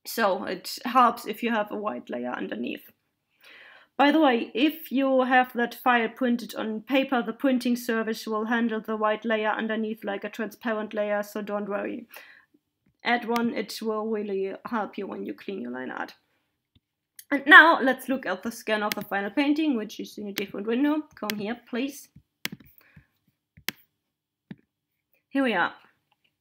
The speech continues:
You will notice that the line art pops out really well in the lighter area still, but it looks subtle in darker areas. I like that look, but if you want your line art to always pop out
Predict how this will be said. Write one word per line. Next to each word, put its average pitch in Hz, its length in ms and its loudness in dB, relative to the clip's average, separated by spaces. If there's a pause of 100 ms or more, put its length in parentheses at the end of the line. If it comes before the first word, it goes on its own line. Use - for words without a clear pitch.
(1300)
You 233 260 8
will 320 200 10
notice 339 500 4
that 247 220 0
the 254 100 2
line 247 260 6
art 269 300 0
pops 269 340 -2
out 202 140 0
really 285 300 6
well 233 340 6
in 226 220 0
the 233 100 0
lighter 233 400 0
area 214 320 -2
still, 220 500 -2
but 220 200 -4
it - 100 -10
looks 214 300 -6
subtle 220 240 0
in 214 140 -2
darker 208 340 0
areas. - 640 -8 (520)
I 269 60 4
like 311 260 2
that 254 140 -2
look, 233 320 -4
but 247 240 0
if 311 220 -2
you 330 200 4
want 226 340 4
your 311 260 4
line 226 260 2
art 185 360 -2
to - 120 0
always 240 460 4
pop - 280 -4
out 165 340 -4